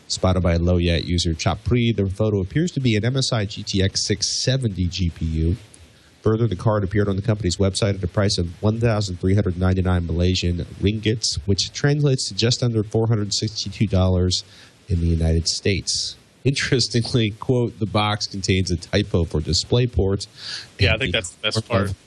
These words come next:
Speaker 1: Dispali port with an inner cap on the P."
Speaker 2: I'm, w-,
Speaker 1: <laughs>
Speaker 2: I'm actually waiting for that new connection type to come out because I bet it's
Speaker 1: Dispali port?
Speaker 2: amazing. A Dispali port, yeah.
Speaker 1: Yeah, it sounds like a Bollywood movie. Um, <laughs>
Speaker 2: <laughs>
Speaker 1: Bollywood sci-fi meets G P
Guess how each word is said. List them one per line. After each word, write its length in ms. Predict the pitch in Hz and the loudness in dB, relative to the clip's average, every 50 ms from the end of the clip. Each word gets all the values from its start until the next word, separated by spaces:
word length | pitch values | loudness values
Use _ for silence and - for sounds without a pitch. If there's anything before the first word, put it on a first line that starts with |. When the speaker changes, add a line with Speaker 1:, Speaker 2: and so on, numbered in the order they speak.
| _ _ _ _ _ _ _ _ | _ _ _ _ _ _ _ _
Speaker 1:
Dispali 640 | - 110 - - - - 110 104 104 101 95 92 85 | 0 0 0 0 -2 -2 0 2 2 2 2 0 0
port 380 | - - - 90 78 76 - - - | -2 -2 -2 -2 -6 -6 -8 -12 -8
with 140 | - - - | -8 -4 -4
an 100 | 95 80 | -2 0
inner 180 | 85 90 90 90 | 0 0 0 0
cap 280 | - - 95 82 82 80 - - | 0 2 2 2 2 0 -4 -4
on 160 | - 85 82 78 | -2 -2 0 0
the 80 | 80 | -2
P." 560 | 82 - - - 92 95 90 82 80 73 76 - | -4 -4 -2 0 2 2 2 2 2 0 0 0
Speaker 2:
I'm, 120 | - 160 160 | 0 2 2
w-, 160 | 156 151 - - | 2 2 0 0
Speaker 1:
<laughs> 40 | |
Speaker 2:
I'm 260 | - 156 185 208 214 208 | 0 0 2 2 2 0
actually 300 | 180 180 165 - 175 151 | 0 0 0 -2 -2 -2
waiting 260 | 143 156 156 156 147 | -2 0 -2 -2 -4
for 140 | - - 131 | -6 -4 -2
that 160 | 135 135 127 | -2 0 0
new 140 | 131 131 127 | 0 -2 -2
connection 420 | - - 127 127 139 - - 113 | -2 -2 -2 -2 -2 -2 -6 -6
type 200 | - - 104 104 | -4 -4 -4 -4
to 60 | - 107 | -6 -8
come 200 | - - 107 107 | -8 -4 -2 -2
out 280 | 104 95 92 - - | -2 -2 -4 -6 -8
because 720 | 104 104 - - 104 101 95 95 92 92 - - - - - _ _ _ _ _ _ _ _ _ _ | -10 -8 -2 0 0 0 0 -2 -4 -4 -6 -6 -8 -10 -14 _ _ _ _ _ _ _ _ _ _
I 100 | - 98 | -2 0
bet 140 | 104 - 117 | 2 2 2
it's 120 | 98 92 95 | 2 2 0
Speaker 1:
Dispali 100 | 101 101 | -2 -2
port? 160 | - 113 113 | -4 -8 -8
Speaker 2:
amazing. 60 | - _ _ _ _ _ _ | -8 _ _ _ _ _ _
A 40 | 107 | -6
Dispali 520 | - - - - - 98 98 95 92 90 101 | -4 -2 -2 0 2 2 2 2 0 -2 -6
port, 240 | - 92 90 - - _ | -8 -8 -8 -8 -12 _
yeah. 220 | _ 110 101 101 101 101 - - | _ -10 -8 -8 -8 -10 -4 0
Speaker 1:
Yeah, 220 | - - 131 127 | 2 2 2 2
it 100 | 117 98 | 0 0
sounds 200 | - 135 131 131 | 0 -2 0 0
like 100 | 143 123 | 0 -2
a 60 | 110 104 | -2 0
Bollywood 560 | 92 104 95 92 98 95 95 92 87 82 - | 0 0 2 2 2 2 2 2 0 0 0
movie. 320 | 87 87 85 90 87 87 92 - - - - - - _ - | 0 2 2 2 2 0 -2 -6 -16 -20 -20 -20 -18 _ 0
Um, 120 | 104 110 | 2 4
<laughs> 140 | - - 185 - - 302 180 170 - - 175 202 - - 147 - _ _ _ | 4 2 2 2 2 2 2 2 0 0 0 0 -2 -2 -8 -14 _ _ _
Speaker 2:
<laughs> 480 | _ _ _ _ _ _ _ _ _ - | _ _ _ _ _ _ _ _ _ -2
Speaker 1:
Bollywood 400 | 131 139 151 143 135 139 135 117 | 0 2 2 2 2 2 0 0
sci-fi 840 | 104 - - 120 120 131 127 - - - 110 98 90 82 80 80 78 | -2 -2 -2 -2 0 0 -2 -2 -2 -2 0 0 0 -2 -4 -6 -4
meets 260 | 85 95 95 92 - - | -2 -2 -2 -2 -2 -6
G 240 | - - 90 92 | -4 -2 0 0
P 120 | 90 - | 2 2